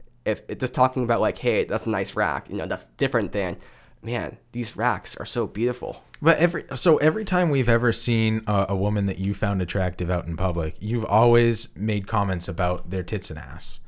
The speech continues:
Speaker 2: to me. Afterwards, you've been like, "Oh man, she had such a sweet butt.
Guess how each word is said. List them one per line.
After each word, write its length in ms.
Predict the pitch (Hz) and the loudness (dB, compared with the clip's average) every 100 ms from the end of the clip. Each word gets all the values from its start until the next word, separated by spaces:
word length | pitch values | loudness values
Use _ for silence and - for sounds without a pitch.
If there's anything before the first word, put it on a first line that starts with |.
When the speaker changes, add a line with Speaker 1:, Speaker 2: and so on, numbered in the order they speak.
| - - | -16 -8
Speaker 2:
to 100 | 107 | -2
me. 260 | 98 - - - - - - _ - - | -2 -4 -8 -12 -18 -20 -20 _ -10 0
Afterwards, 560 | 117 107 - 87 73 78 | 4 4 2 0 -2 -4
you've 100 | 95 | 0
been 120 | 98 | 2
like, 180 | 90 82 | 0 -2
"Oh 180 | 104 90 | -2 0
man, 220 | 90 92 | 0 -2
she 220 | 87 - 107 | -2 -2 0
had 180 | 98 | 0
such 240 | 85 98 - | -2 -4 -4
a 240 | 92 85 | -6 -6
sweet 400 | - - 101 90 90 | -6 -4 -4 -4 -4
butt. 280 | 95 69 | -6 -6